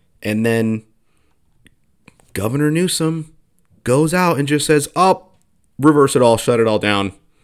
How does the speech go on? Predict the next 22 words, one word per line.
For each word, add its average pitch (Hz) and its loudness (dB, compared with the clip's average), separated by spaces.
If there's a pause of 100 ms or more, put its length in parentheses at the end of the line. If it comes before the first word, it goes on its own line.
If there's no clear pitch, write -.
(400)
There's 113 0
too - -4
much 120 -2
relief 113 0
happening, 107 -4
too 113 -6
much 110 -4
fun, 101 -4
too 110 -6
much, 107 -2
uh, 98 -2
positivity 98 -2
out 92 -4
there. 92 -4
We 92 -4
gotta 95 -2
shut - -6
this 95 -6
bitch - -4
back - -6
down 120 0
again. 120 -2